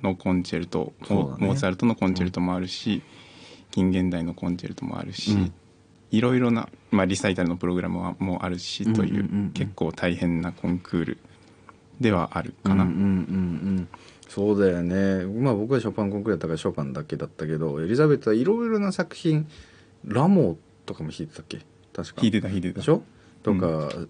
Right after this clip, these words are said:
Speaker 2: ショスタコまで弾いたりするわけでしょ？
Speaker 1: 弾いてた。
Speaker 2: で、ね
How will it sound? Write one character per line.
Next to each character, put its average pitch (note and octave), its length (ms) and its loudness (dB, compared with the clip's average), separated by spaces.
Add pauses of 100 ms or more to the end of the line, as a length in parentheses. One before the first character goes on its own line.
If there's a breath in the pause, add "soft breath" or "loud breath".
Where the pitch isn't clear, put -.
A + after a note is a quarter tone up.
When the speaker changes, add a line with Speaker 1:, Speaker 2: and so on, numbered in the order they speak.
Speaker 2:
シ - 140 -6
ョ F#2+ 40 2
ス - 100 -8
タ F#2+ 140 0
コ F#2 180 0
ま F#2 140 0
で D#2 80 -4
弾 D#2+ 200 -6
い D2+ 40 -10
た - 100 -4
り - 80 0
す - 100 -4
る F3+ 60 0
わ D#3 60 -4
け - 100 -6
で - 80 -6
し - 80 -6
ょ？ F#3 60 2
Speaker 1:
弾 D4+ 40 -4
い - 40 -12
て - 40 -20
た。 - 80 -20 (800 loud breath)
Speaker 2:
で、 G#2 80 -2
ね F#2 1200 0